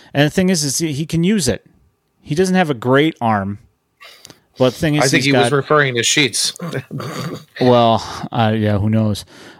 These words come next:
Speaker 1: Uh, but, I mean, you know, Peyton's got thirteen home runs and forty-eight R B Is and forty-eight runs scored. He has been a catalyst on the, on the, on the nights, and, um, you know, what are we doing here? You know, and we're four, and he's left-handed.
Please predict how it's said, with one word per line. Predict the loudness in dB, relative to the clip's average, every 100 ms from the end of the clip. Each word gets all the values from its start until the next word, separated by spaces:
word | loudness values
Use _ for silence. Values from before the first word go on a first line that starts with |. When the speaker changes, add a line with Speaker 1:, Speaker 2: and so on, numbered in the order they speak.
| 0
Speaker 1:
Uh, | 2
but, | 4 2
I |
mean, | 2 2
you | 2
know, | 2
Peyton's | 0 0 0
got | 0 0
thirteen | 0 -2 0 0
home | 2 0 0
runs | 0 -2
and | -4
forty-eight | 0 2 2 2 2
R | 0 2
B | 2
Is | 0 -4 -10 -8
and | -6 -2
forty-eight | 0 2 2 2
runs | 0 0
scored. | -2 -4 -4 -10 _ _ _ _ _ _
He | -2
has | 0
been | 0 -2
a | -2
catalyst | -2 -2 2 0 0 0
on | 0
the, | 2 0 0
on | -2 0
the, | 0 -2 -4
on | -2 0
the |
nights, | 0 0 -2 -4 -4
and, | -2 -2 0
um, | 0 -2 -4 -8 _ _ _ _ _ _ _ -2
you | 0
know, | 4
what | 2
are |
we | 2
doing | 2 0 0
here? | -4 -8 _ _ _ _ _ _ _ _ _ _ _ -4
You | 0
know, | 2 0
and | 0 2
we're | 2
four, | 2 -2 0 2 2
and | 0
he's | 0 0 2
left-handed. | 2 2 2 2 2 0